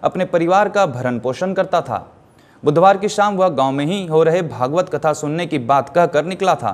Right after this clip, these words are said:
पर रात तक वापस नहीं लौटा, जिसके बाद उसकी काफ़ी खोजबीन की गई, लेकिन उसका कोई पता नहीं चल पाया। गुरुवार की दोपहर खेत में कार्य कर रहे मजदूरों ने खेत में शव होने की सूचना दी,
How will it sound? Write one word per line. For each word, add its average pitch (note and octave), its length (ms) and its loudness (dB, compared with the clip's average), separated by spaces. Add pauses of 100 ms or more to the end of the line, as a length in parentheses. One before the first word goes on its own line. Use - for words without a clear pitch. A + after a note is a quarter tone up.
(460)
पर C3 100 2
रात E3 400 2
तक D3 180 0
वापस E3 520 0
नहीं F#3+ 140 -2
लौटा, D#3 320 0 (680)
जिसके E3 200 2
बाद A3 240 6
उसकी G#3+ 240 -2
काफ़ी F#3 400 0
खोजबीन E3 440 -2
की D3+ 160 -2
गई, E3+ 200 0
लेकिन C3 300 -2
उसका B2+ 220 -2
कोई F3 240 2
पता F3 240 0
नहीं E3+ 180 -2
चल E3 160 -2
पाया। G#2+ 320 -2 (480)
गुरुवार D#3+ 300 4
की E3 120 -4
दोपहर E3+ 440 4
खेत D3+ 280 -2
में C3 140 -6
कार्य E3+ 320 0
कर E3 180 -2
रहे D#3 140 2
मजदूरों D#3+ 440 -2
ने F3 140 -4
खेत D#3 320 -4
में D3+ 120 -4
शव F3 260 0
होने E3+ 240 -2
की F3 120 -2
सूचना E3+ 380 -2
दी, A#2 180 -4